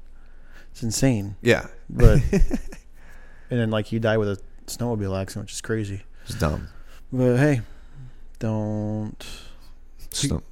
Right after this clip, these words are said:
Speaker 1: you s-,
Speaker 2: snowmobiling's
Speaker 1: I don't
Speaker 2: dangerous.
Speaker 1: snowmobile.
Speaker 2: I do, but it's
Speaker 1: Do you?
Speaker 2: Yeah.
Speaker 1: You're gonna this year.
Speaker 2: Yeah.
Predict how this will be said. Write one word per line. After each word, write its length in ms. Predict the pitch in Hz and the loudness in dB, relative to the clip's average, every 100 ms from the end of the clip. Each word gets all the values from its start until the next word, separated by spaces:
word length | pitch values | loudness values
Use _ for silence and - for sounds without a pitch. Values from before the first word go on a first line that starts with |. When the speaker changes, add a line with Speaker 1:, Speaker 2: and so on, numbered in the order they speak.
| - - | -2 2
Speaker 1:
you 40 | |
s-, 60 | 92 | 4
Speaker 2:
snowmobiling's 340 | 90 85 82 | 4 2 2
Speaker 1:
I 40 | 123 | 2
don't 120 | 123 | 2
Speaker 2:
dangerous. 160 | - 113 | 2 0
Speaker 1:
snowmobile. 380 | 110 104 107 98 - | 0 0 -2 -4 0
Speaker 2:
I 80 | 98 | 2
do, 320 | 85 65 78 | 2 0 -2
but 120 | 127 127 | -4 2
it's 60 | |
Speaker 1:
Do 60 | 127 | 6
you? 160 | 131 131 - - | 4 4 -8 -10
Speaker 2:
Yeah. 180 | 76 67 87 | -8 -6 4
Speaker 1:
You're 140 | 143 | 8
gonna 160 | 156 156 | 10 8
this 200 | 127 131 | 6 2
year. 180 | 123 117 - - | 0 -2 -8 -2
Speaker 2:
Yeah. 260 | - 76 | 2 2